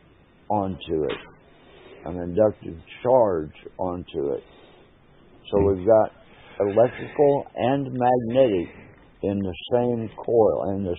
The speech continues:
Speaker 1: same transformer on a coil. On V coil, we've got the first six circuits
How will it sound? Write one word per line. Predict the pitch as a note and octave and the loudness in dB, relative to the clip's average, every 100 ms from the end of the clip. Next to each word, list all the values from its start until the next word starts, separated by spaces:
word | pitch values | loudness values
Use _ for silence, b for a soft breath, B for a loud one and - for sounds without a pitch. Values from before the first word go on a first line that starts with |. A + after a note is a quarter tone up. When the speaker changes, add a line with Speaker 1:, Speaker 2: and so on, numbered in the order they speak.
| - | -4
Speaker 1:
same | A#2 A2+ G2+ - | -2 -2 -6 -6
transformer | A#2 A#2 G2+ - - D#2 C#2+ D2+ D#2+ - _ _ _ _ _ - | -4 -4 -6 -12 -8 -6 -6 -10 -14 -20 _ _ _ _ _ -2
on | F#2+ F#2 F#2 F#2 - _ _ _ _ - | 0 0 -4 -10 -14 _ _ _ _ 4
a | B2 C3+ - | 6 4 0
coil. | - D#2+ C2 G1+ - _ _ _ _ _ _ _ _ - | -6 -4 -4 -4 -10 _ _ _ _ _ _ _ _ 0
On | G2+ G2+ E2+ E2 | 2 2 -4 -2
V | G#2 C#3+ G3+ - | 4 4 2 -4
coil, | F2 F#2+ F2+ F#2+ G#2+ A#2 - _ _ _ _ _ _ | 2 2 4 2 0 -4 -16 _ _ _ _ _ _
we've | G2+ G2+ E2 | 0 0 4
got | A2+ G2+ G2+ _ _ _ _ _ _ _ _ _ _ _ _ _ _ _ _ D3 C3 D3+ F3+ _ _ - - _ _ - | 4 4 2 _ _ _ _ _ _ _ _ _ _ _ _ _ _ _ _ -20 _ _ -20 _ _ -20 -20 _ _ -12
the | G2+ - | -12 2
first | C3 D3+ - - | 4 4 2 0
six | C3+ - - | -2 -2 -6
circuits | - C3+ A#2 A#2+ | 0 0 0 -6